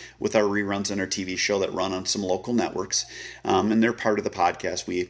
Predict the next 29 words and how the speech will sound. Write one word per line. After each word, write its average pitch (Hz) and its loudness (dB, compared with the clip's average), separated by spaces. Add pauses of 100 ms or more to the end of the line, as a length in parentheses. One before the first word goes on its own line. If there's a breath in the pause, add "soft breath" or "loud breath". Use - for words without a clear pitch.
we 92 -4
include 107 -2
them 92 0
in. 90 0 (300 loud breath)
But 135 6
it's 135 2
not 147 0
the - -6
point 131 -4
of 120 -4
trying 120 -4
to 120 0
make 113 0
money 107 0
on 107 2
it. 110 -2
It's 107 0
just 107 0
more 107 2
of 98 0
a 95 2
way 104 2
for 104 2
me 120 2
to 131 0
connect 123 -2
with 113 0
people 123 0
that 104 4